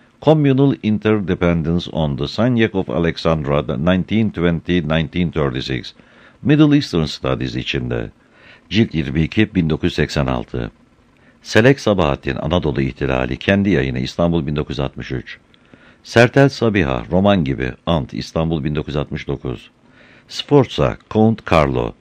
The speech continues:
Makers of Modern Europe, Elkin Matthews and Marrott, Londra, bin dokuz yüz otuz. European Dictatorships, Aylan and Unwin, Londra, bin dokuz yüz otuz iki.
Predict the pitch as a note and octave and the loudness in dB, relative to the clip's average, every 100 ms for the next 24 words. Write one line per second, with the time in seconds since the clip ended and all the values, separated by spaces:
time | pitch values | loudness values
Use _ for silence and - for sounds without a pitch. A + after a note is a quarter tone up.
0 | _ - A2+ C3+ C#3 C3+ C#3 C3 F#2+ G2+ | _ 2 4 4 2 4 2 2 0 2
1 | C#2+ B1+ C2 B1+ B1 _ _ G#2+ G#2+ - | 0 -2 -4 -4 -6 _ _ 2 2 0
2 | A#2+ A2 A2+ - A#2 A2 E2+ F#2+ D#2 C#2+ | 0 2 0 0 -2 0 -2 0 2 0
3 | B1 A#1 D2+ C#2 A#1+ C#2 C#2 C2+ C#2 C2 | 0 -4 -2 -2 -2 -4 -2 -4 -6 -6
4 | C2 - A#1+ - _ - _ - _ - | -6 -6 -10 -12 _ -20 _ -20 _ 2
5 | A#2 C3 F#3 - D2 C2+ C2 D#2+ D2 C#2 | 6 6 6 4 0 0 -2 -4 -2 -4
6 | B1 C2 B1+ - - _ - _ _ G#2 | -2 -4 -6 -10 -20 _ -20 _ _ 2
7 | B2 B2 B2+ - G#2 - F#2 D#2 C2 A#1+ | 2 4 2 2 -2 0 0 0 -4 -2
8 | E2 D2+ D#2+ C#2+ C#2+ D2 C#2+ C2+ C2 B1+ | 0 0 -2 -2 -4 -4 -6 -6 -8 -8
9 | B1+ B1+ | -8 -8